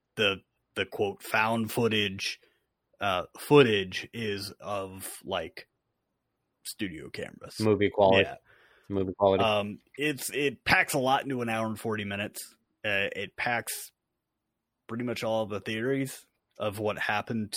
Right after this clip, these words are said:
Speaker 1: to the hikers into it, um, which
Speaker 2: So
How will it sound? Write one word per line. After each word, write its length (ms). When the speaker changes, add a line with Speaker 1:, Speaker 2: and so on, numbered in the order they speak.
Speaker 1:
to 320
the 140
hikers 640
into 400
it, 240
um, 580
which 500
Speaker 2:
So 440